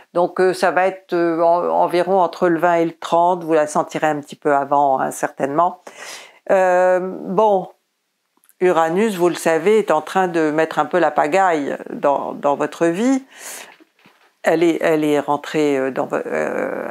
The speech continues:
elle a ren-, rentré dans le deuxième décan du Taureau il y a déjà quelques mois, donc, euh, vous le sentez bien, elle est allée jusqu'à quatorze degrés du Taureau, donc c'est jusqu'au, au milieu de votre décan, hein, sa dissonance a,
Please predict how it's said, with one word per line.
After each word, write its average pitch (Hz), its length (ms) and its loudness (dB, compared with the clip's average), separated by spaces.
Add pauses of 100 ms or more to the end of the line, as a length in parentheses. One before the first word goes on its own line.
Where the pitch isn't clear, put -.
elle 147 160 -4
a - 160 -2
ren-, - 300 -10
rentré 156 320 -4
dans 143 140 -4
le 135 40 -8
deuxième 170 360 0
décan 170 260 0
du 156 180 -4
Taureau 165 360 2
il 147 80 -4
y 156 40 0
a 147 40 -2
déjà 143 280 -2
quelques 139 300 -4
mois, 202 420 2
donc, 151 300 -4
euh, 160 160 -2 (460)
vous 147 320 -4
le 127 60 -10
sentez 151 420 -2
bien, 208 320 0
elle 160 100 0
est 160 160 -2
allée 160 280 2
jusqu'à 139 440 -4
quatorze 165 560 -4
degrés 202 480 2
du 165 220 -4
Taureau, 202 380 2
donc 156 260 -4
c'est 143 260 -4 (440)
jusqu'au, 160 500 0
au 160 200 0
milieu 185 560 2
de 160 120 0
votre 151 540 -2
décan, 175 580 0
hein, 190 140 2
sa 156 180 -2
dissonance 151 800 -2
a, 147 220 -2